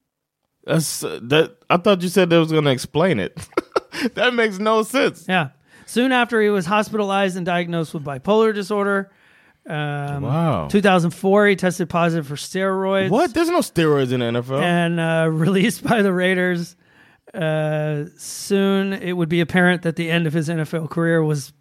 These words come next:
Speaker 2: basically the least of his problems. Um,
Speaker 1: Okay.
Speaker 2: he started self-medicating, drank a lot, eventually got in even more trouble with the law,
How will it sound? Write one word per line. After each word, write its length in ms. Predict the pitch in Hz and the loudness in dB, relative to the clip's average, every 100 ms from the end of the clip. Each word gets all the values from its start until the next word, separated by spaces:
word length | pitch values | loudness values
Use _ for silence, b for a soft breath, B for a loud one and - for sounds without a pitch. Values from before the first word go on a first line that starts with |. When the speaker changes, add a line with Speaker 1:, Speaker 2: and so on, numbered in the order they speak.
| _ | _
Speaker 2:
basically 460 | 294 285 - 190 190 | 0 0 0 2 2
the 120 | 170 | 4
least 300 | 170 214 - | 2 2 0
of 60 | 226 | -2
his 120 | 214 | -2
problems. 560 | - 233 233 247 247 - B B B B B | 0 2 4 2 0 -8 B B B B B
Um, 720 | 247 180 180 170 165 160 151 - | -4 0 2 2 2 0 -4 -8
Speaker 1:
Okay. 460 | - - 151 113 - | -14 -6 -6 -6 -8
Speaker 2:
he 160 | 220 190 | -4 -4
started 380 | - 202 185 - | 0 0 0 0
self-medicating, 1120 | 202 185 190 202 202 202 196 196 196 196 190 | 0 0 2 0 2 2 2 2 0 0 -2
drank 280 | 165 185 185 | -2 -2 -2
a 60 | |
lot, 500 | 180 180 180 175 170 _ _ _ | 0 2 4 2 0 _ _ _
eventually 600 | 160 175 170 190 170 160 - _ _ _ - _ _ _ _ _ _ _ _ _ 262 | -4 -2 -2 -2 -2 -2 -10 _ _ _ -20 _ _ _ _ _ _ _ _ _ -6
got 300 | 220 208 - | -4 -4 -4
in 260 | 226 202 - | -2 -2 -2
even 240 | 226 185 185 | -4 -2 0
more 200 | 196 196 | 2 2
trouble 300 | 202 180 170 | 2 2 2
with 120 | 165 | 2
the 80 | 156 | 0
law, 340 | 175 180 170 | 2 2 2